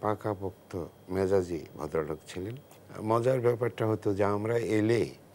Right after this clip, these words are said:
দাদা, আহ, আমরা যখনই যেতাম আমাদের রুচি অনুযায়ী ওখানে কবির গান, আহ, যাত্রা, এসব টেসব আয়োজন করে রাখতেন। আমরা দালানের কোঠায়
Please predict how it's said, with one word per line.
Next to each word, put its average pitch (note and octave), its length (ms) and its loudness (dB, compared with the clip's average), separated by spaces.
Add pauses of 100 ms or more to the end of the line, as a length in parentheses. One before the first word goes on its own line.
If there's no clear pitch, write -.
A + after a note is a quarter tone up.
(260)
দাদা, G#2+ 360 4
আহ, F#2+ 1000 0
আমরা A2+ 300 2
যখনই A#2+ 480 4
যেতাম C3 440 0 (640)
আমাদের A2+ 420 2
রুচি A2 360 2
অনুযায়ী G#2+ 560 0 (340)
ওখানে G#2 600 0
কবির G#2 360 2
গান, F#2+ 360 -4 (680)
আহ, F2+ 920 -4
যাত্রা, F#2 640 2
এসব A2+ 340 0
টেসব G#2+ 400 0
আয়োজন G2 400 0
করে F2+ 280 -2
রাখতেন। E2 420 -6 (140)
আমরা F2 320 -2
দালানের F2 500 -4
কোঠায় F2 400 -6